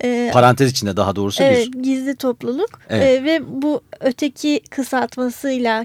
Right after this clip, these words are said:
Speaker 1: kendilerini adlandıran kişiler bu kapaktaki tipler herhalde ve... Hepsi
Speaker 2: Vallahi gizli o.
Speaker 1: Yani
Speaker 2: <laughs>
Speaker 1: bana öyle bir şey çağrıştırdı ve çok komik görünüyorlar ve nasıl bir topluluk olduklarını çok merak ettim.
Speaker 2: O zaman hemen ben kitabı anlatayım.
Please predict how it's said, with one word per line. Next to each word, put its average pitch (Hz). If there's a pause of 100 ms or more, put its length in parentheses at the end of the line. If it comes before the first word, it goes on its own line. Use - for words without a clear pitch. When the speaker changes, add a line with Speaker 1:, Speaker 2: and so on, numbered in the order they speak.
Speaker 1:
kendilerini 233
adlandıran 240
kişiler 320
bu 294
kapaktaki 285
tipler 320
herhalde 226 (100)
ve... 381 (600)
Hepsi 285
Speaker 2:
Vallahi 120
gizli 120
o. 90 (880)
Speaker 1:
Yani 269
Speaker 2:
<laughs> 214
Speaker 1:
bana 311
öyle 320
bir 269
şey 285
çağrıştırdı 285 (140)
ve 370
çok -
komik 359
görünüyorlar 277
ve 339
nasıl 339
bir 330
topluluk 302
olduklarını 311
çok 339
merak 220
ettim. -
Speaker 2:
O 120
zaman 110
hemen 110
ben 104
kitabı 113
anlatayım. 104